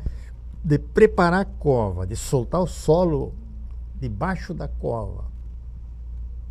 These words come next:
de você fazer uma adubação orgânica forte, bastante matéria orgânica, bastante humus, bastante nitrogênio. Lógico, fósforo e potássio também tem que ter nessa, nessa composição do solo ali.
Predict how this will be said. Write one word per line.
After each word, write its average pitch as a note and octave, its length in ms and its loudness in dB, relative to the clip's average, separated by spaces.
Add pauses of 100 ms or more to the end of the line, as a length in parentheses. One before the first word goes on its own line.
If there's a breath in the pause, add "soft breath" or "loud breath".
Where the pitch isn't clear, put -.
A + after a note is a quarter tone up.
(520 loud breath)
de C#3 60 -2
você D3+ 200 0
fazer D#3 320 2
uma E3 140 2
adubação D#3 500 0
orgânica D3 640 0
forte, C3 800 0 (1200)
bastante F#3 760 2
matéria D3 360 -2
orgânica, G#2+ 540 -8
bastante F3 760 -2
humus, C3 400 0
bastante - 540 -6
nitrogênio. A#2 760 -6 (480 loud breath)
Lógico, C3+ 420 0
fósforo C#3 400 -2
e - 60 -6
potássio - 400 -6
também A#2 240 -6
tem A#2 180 -8
que A2+ 100 -8
ter A2+ 220 -6
nessa, - 300 -6 (600 loud breath)
nessa A#2+ 280 0
composição C3 680 -2
do A#2+ 140 -6
solo A#2+ 400 -4
ali. A2 220 -8